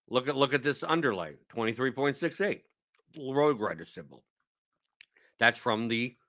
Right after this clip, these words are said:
Roto Grinders Chrome extension. Pri-, the, for Prize Picks, Prize Picks tools.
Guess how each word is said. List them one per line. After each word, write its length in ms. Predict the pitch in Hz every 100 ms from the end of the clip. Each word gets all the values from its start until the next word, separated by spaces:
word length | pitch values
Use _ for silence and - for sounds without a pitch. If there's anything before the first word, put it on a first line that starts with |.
| _ _ _ _ 98
Roto 220 | 95 95
Grinders 420 | 95 101 107 120
Chrome 280 | - 160 147
extension. 520 | - 92 69 - - _ _ _ _ _ _ _ _ _ _ _ _ _ _ _ _ _ _ _ _ _ -
Pri-, 160 | 95
the, 100 | 87
for 160 | - 110
Prize 360 | - 151 107
Picks, 260 | - - -
Prize 320 | - 95 107
Picks 240 | 120 - -
tools. 460 | 110 - - -